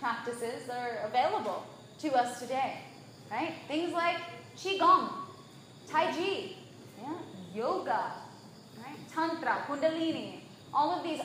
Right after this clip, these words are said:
arts and sciences that involve connecting back into our vital life force energy. We're, we're here at a yoga studio. I'm a yoga teacher in teacher training. I have a teacher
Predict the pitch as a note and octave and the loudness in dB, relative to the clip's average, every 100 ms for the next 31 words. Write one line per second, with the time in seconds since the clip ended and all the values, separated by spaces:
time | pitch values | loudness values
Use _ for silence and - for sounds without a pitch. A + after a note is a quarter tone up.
0 | D4 F4 - - C#4 C4+ C4 C#4 D#4+ F4+ | 2 2 2 -6 -8 -6 -2 0 0 -2
1 | - A3 G3 F#3+ - - - C4 C4 B3 | -4 -4 -4 -8 -14 -12 0 0 2 -2
2 | A#3+ D4 D#4 D#4 C4 B3+ C4 D4+ B3+ A3+ | 2 4 4 2 -2 0 -2 -4 -4 0
3 | B3 C#4 B3+ D#4 C4 B3+ A#3 A3+ A3+ C4 | 0 0 -2 -2 -2 -4 -2 0 -2 -2
4 | A#3+ A3 C4 - A#3 A#3 A3+ C4+ G#3+ - | -4 -4 -6 -8 -8 -6 -6 -6 -8 -12
5 | - - - - - - - - - - | -16 -18 -20 -20 -20 -20 -20 -20 -18 -14
6 | C4 B3 C4 C4 D#4 E4 C#4 A#3+ A#3 - | -8 -8 -4 -2 4 4 6 4 4 2
7 | - A#3 A#3 C#4 D#4 A#3 A3 A3 A#3 A3+ | -2 0 4 4 2 -2 -2 0 0 -2
8 | A#3+ A#3 B3+ G#3+ G3+ G#3+ A3 A3+ A3 G3+ | -4 -6 -6 -6 -8 -10 -8 -8 -6 -8
9 | G3+ A#3 G3+ G3+ G3 A3+ G#3 | -8 -6 -6 -6 -10 -10 -10